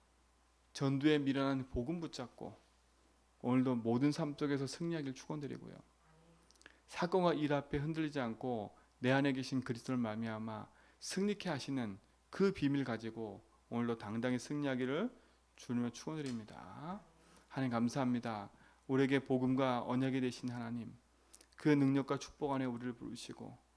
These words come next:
십자가의 도를 우리에게 알게 하사 복음의 능력 속의 현장의 증인으로 당당히 서게 하심을 감사합니다. 오늘도 오직 복음 붙잡고 그리스도 안에서 승리하게 붙잡아 주시고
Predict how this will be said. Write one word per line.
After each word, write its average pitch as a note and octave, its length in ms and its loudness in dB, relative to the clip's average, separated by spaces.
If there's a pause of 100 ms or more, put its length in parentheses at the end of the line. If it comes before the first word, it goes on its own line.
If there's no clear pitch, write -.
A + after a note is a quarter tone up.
(300)
십자가의 D#3+ 720 0
도를 B2+ 440 0
우리에게 B2 280 -2
알게 A2+ 280 -6
하사 A#2+ 400 -12 (500)
복음의 C#3+ 320 6
능력 C#3 360 4
속의 C3+ 340 -2
현장의 C#3 440 -2
증인으로 B2+ 460 0
당당히 C#3+ 420 0
서게 C#3+ 240 -6
하심을 D3+ 340 -8
감사합니다. - 760 -12 (580)
오늘도 B2+ 320 4
오직 C3+ 280 2
복음 D3 260 0
붙잡고 C#3 720 -2 (360)
그리스도 D3 340 6
안에서 C3 480 2
승리하게 E3+ 520 -2
붙잡아 D#3+ 400 -8
주시고 - 460 -12